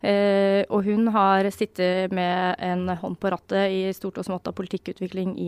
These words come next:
Arbeiderpartiet. De hadde en sånn struktur hvor all politikk skulle via finans for å sørge for at man hadde økonomien i orden til å, eh, gjøre de store og små satsingene man ville. Eh, så denne gruppa rundt Marianne og Marianne, eh,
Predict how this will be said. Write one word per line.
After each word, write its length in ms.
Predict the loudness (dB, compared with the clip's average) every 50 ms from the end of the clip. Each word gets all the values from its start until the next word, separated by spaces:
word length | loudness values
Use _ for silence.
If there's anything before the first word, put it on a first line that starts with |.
| -2
Arbeiderpartiet. 720 | -2 -2 -4 -4 -6 -6 -6 -8 -8 -4 0 2 2 2 2 0 -6 -20 -20 -20 -20 -20 _ -4
De 80 | 0 0
hadde 160 | 0 2 0
en 80 | 0 -2
sånn 160 | -2 -4 -4
struktur 480 | -4 -4 -6 -4 -2 0 0 0 0 0
hvor 260 | 0 0 0 0 -2 -6 -12 -8 -6
all 120 | -6 -4
politikk 360 | -4 -6 -8 -6 -8 -10 -10 -8
skulle 320 | -4 -2 -2 0 0 0
via 320 | 0 2 2 2 0 0 -2 -6 -16 _ -4
finans 380 | 0 2 4 4 4 2 2 0
for 100 | 0 0
å 100 | 2 0
sørge 300 | 0 0 -2 -2 -2 -2
for 180 | 0 0 0 0
at 140 | 0 -4 -2
man 140 | -2 -2 0
hadde 420 | -2 -2 -2 0 0 2 2 0 0 -6 -12 -8 -6
økonomien 540 | -6 -2 0 0 2 2 2 2 2 2 2
i 60 | 2
orden 240 | 2 2 0 0 0
til 160 | 0 0 2
å, 80 | 2 2
eh, 720 | 4 4 4 4 4 2 2 2 2 2 2 0 0 -2 -4 -6 -14 -20 -20 -20 -12 -4 0
gjøre 280 | 2 2 2 2 0
de 80 | -4 -4
store 260 | -2 0 0 0 0
og 80 | 0 -2
små 140 | -2 -2 -2
satsingene 480 | -2 -4 -4 -4 -6 -4 -4 -2 -2
man 160 | -2 0 0 0
ville. 340 | 2 4 4 4 4 4 2 -4 -18 -18 -12 -8
Eh, 340 | -6 -4 -2 -2 -2 -2 -4
så 100 | -6 -6
denne 300 | -6 -4 -4 -4 -6 -4
gruppa 540 | -2 -2 -2 -2 -2 _ _ -6 -4 -2 -2
rundt 200 | -2 -4 -6 -6
Marianne 540 | -4 -2 -2 -2 -2 0 0 0 0 0
og 80 | 0 -2
Marianne, 480 | -2 0 0 -2 -2 -2 0 2 0 0 0 -6 -20 -20 -20 -20 -20 -20 _ _ -6
eh, 840 | -4 -2 -2 0 0 0 0 0 0 0 0 0 -2 -2 -2 -4